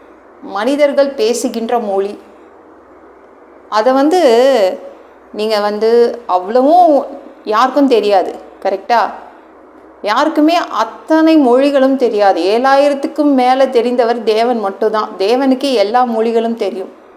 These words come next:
கரெக்டாங்க? இந்த ஏழாயிரம் மொழிகள் தெரிந்து ஒருத்தர், ஒரு நபர் இருக்காருன்னா, அந்த நபர்கிட்ட அன்பு இல்லைன்னு நினச்சிக்கோங்க, ஒரு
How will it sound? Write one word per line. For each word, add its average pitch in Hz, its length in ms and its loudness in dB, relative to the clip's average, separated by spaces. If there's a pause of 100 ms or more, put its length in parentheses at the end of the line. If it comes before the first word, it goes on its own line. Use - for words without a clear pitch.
(280)
கரெக்டாங்க? 196 520 -8 (800)
இந்த - 180 -4 (180)
ஏழாயிரம் 349 680 2
மொழிகள் 294 460 0
தெரிந்து 254 460 0 (320)
ஒருத்தர், 208 400 -2
ஒரு 214 200 0
நபர் 208 340 0
இருக்காருன்னா, 214 720 -2 (540)
அந்த 240 260 0
நபர்கிட்ட 311 560 0 (120)
அன்பு 294 360 2 (120)
இல்லைன்னு 277 460 2
நினச்சிக்கோங்க, 226 500 0 (360)
ஒரு 277 300 2